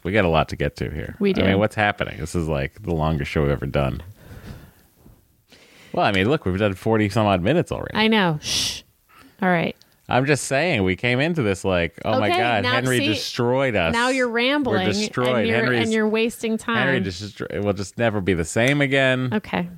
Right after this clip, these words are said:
Speaker 2: I'm gonna play another voicemail that is sort of related to the last email that we read.
Speaker 1: Okay.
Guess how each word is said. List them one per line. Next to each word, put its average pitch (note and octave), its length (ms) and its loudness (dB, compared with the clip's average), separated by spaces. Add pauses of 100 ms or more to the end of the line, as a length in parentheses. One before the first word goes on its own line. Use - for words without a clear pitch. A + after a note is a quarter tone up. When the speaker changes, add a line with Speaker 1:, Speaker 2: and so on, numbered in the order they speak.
(160)
Speaker 2:
I'm B3 80 4
gonna E4 140 4
play A#3 200 2
another G3+ 300 2
voicemail F#3+ 460 0
that F#3 100 4
is F#3 100 0
sort G#3 240 2
of G#3+ 80 2
related F#3 400 2
to - 140 -18
the G3 80 -2
last F#3+ 600 -6
email F#3+ 280 -2
that - 100 -6
we F#3+ 120 -4
read. - 220 -4
Speaker 1:
Okay. - 260 0